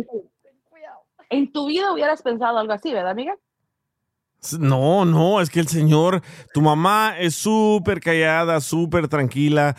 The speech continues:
Speaker 1: Ajá.
Speaker 2: Tu papá también es tranquilo, le gusta ahí
Speaker 1: Es desmadre.
Speaker 2: con-, ajá,
Speaker 1: Es
Speaker 2: él,
Speaker 1: un
Speaker 2: él
Speaker 1: desmadre.
Speaker 2: Sí, pero no, no, no se mira la cara de que es friquitón o picarón, no, no, para nada.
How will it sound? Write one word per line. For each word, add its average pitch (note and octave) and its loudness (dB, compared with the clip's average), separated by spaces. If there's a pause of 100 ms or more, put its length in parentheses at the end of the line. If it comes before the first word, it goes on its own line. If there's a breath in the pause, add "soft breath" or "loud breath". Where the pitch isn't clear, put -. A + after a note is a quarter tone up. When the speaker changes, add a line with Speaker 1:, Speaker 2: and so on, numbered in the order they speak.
(160 loud breath)
Speaker 1:
Ajá. A#3+ -2
Speaker 2:
Tu C#3+ 2
papá D#3+ 2
también D3 0
es D3 -2
tranquilo, C#3+ 0
le C3 -2
gusta B2 0
ahí B2 0
Speaker 1:
Es B2+ 2
desmadre. A#3 0
Speaker 2:
con-, C#3 0
ajá, D3 2
Speaker 1:
Es D3 2
Speaker 2:
él, E3 0
Speaker 1:
un G3 2
Speaker 2:
él - -2
Speaker 1:
desmadre. F4+ -2
Speaker 2:
Sí, E3 0
pero D3+ 2
no, E3 2
no, F3+ 2 (880)
no F3 0
se F3+ 0
mira F3 2
la C3 0
cara D3+ 0 (500 soft breath)
de C3+ 0
que C#3 2
es - -4
friquitón C#3 0
o C3 -2
picarón, A#2+ 0
no, B2+ 0
no, B2 -4
para G#2+ -2
nada. B2 -2